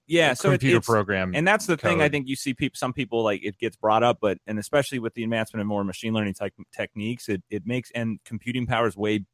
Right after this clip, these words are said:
Speaker 1: better or way, but it's the game itself, it's so hard to analyze. Like, you, it's not a bunch of binary, you know, like baseball is. It's not a bunch of binary things. It's, it's this fluid, very quick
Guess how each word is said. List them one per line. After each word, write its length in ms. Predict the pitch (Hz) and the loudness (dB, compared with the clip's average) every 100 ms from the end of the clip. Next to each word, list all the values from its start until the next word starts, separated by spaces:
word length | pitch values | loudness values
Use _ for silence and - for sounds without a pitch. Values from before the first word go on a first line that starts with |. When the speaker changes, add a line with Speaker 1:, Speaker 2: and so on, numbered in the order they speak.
| _ _ - | _ _ -4
Speaker 1:
better 340 | 113 156 190 - - _ _ | -2 0 -2 -6 -20 _ _
or 140 | 113 | -4
way, 200 | 107 127 | -2 -2
but 220 | 120 143 151 | -2 0 -2
it's 160 | - | -2
the 120 | 143 | -6
game 300 | 120 139 151 | -6 -2 -2
itself, 340 | 135 - 147 117 | -2 2 2 2
it's 120 | 104 | -6
so 500 | - 135 127 123 113 - _ _ | -2 2 4 4 0 -6 _ _
hard 420 | - - 123 123 110 | -10 0 2 2 -2
to 120 | 113 - | -10 -6
analyze. 460 | 110 123 135 139 | -4 -2 0 -2
Like, 140 | 123 117 | -4 -6
you, 100 | 107 107 | -8 -6
it's 220 | 113 - | -6 -4
not 360 | 110 120 123 | -2 2 0
a 60 | 107 | 0
bunch 320 | 98 113 104 | -2 -4 -4
of 180 | 101 87 | -8 -8
binary, 680 | 104 104 104 98 95 92 90 | -6 -4 -4 -2 -2 -4 -6
you 120 | 95 | -6
know, 260 | 101 90 82 - _ - | -4 -4 -6 -10 _ -6
like 200 | 101 90 | -6 -4
baseball 460 | - 120 - 85 78 | -2 0 0 -4 -6
is. 160 | - 95 | -10 -10
It's 100 | 135 | -4
not 120 | 120 | -2
a 60 | |
bunch 220 | 107 113 104 | 0 -2 -2
of 80 | |
binary 260 | 95 101 95 | -4 -4 -4
things. 220 | 143 131 | -4 -6
It's, 120 | 92 - | -8 -10
it's 160 | 107 - | -10 -8
this 180 | 104 | -10
fluid, 640 | - - 113 110 110 104 98 _ _ | -10 -8 -2 2 2 2 -2 _ _
very 180 | 120 113 | -4 -4
quick 380 | - 113 113 107 | -4 -2 0 0